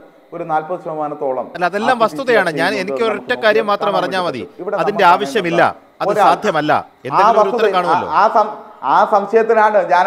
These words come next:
Speaker 1: അടുത്ത വാചകത്തിൽ പറയുന്നത്. പറയട്ടെ, ഞാൻ പറഞ്ഞു വന്നത് ഇവിടെ ഇപ്പോൾ നാഷണൽ ഇൻസ്റ്റിറ്റ്യൂട്ട് ഓഫ് എപ്പിഡോ-, ഏഹ്, എപ്പിഡമോളജിയുടെ മുൻ ഡയറക്ടർ എം ഡി ഗുപ്ത പറഞ്ഞൊരു കാര്യമുണ്ട്. കേരളം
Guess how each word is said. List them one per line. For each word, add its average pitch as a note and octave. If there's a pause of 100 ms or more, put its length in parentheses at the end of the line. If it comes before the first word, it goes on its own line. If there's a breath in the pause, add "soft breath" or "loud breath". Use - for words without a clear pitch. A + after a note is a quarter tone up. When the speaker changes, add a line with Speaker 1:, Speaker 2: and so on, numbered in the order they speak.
Speaker 1:
അടുത്ത F#3+ (120)
വാചകത്തിൽ G3
പറയുന്നത്. F#3+ (1700)
പറയട്ടെ, D#3 (260)
ഞാൻ D#3
പറഞ്ഞു D3+
വന്നത് G2 (180)
ഇവിടെ F#3
ഇപ്പോൾ D#3+ (420)
നാഷണൽ F3+ (180)
ഇൻസ്റ്റിറ്റ്യൂട്ട് C#3+
ഓഫ് C#3+
എപ്പിഡോ-, D3 (120)
ഏഹ്, B2+
എപ്പിഡമോളജിയുടെ C3 (380)
മുൻ D3+ (120)
ഡയറക്ടർ C3
എം C3+
ഡി D3+ (140)
ഗുപ്ത A#2+ (120)
പറഞ്ഞൊരു A#2
കാര്യമുണ്ട്. G2+ (120)
കേരളം F3+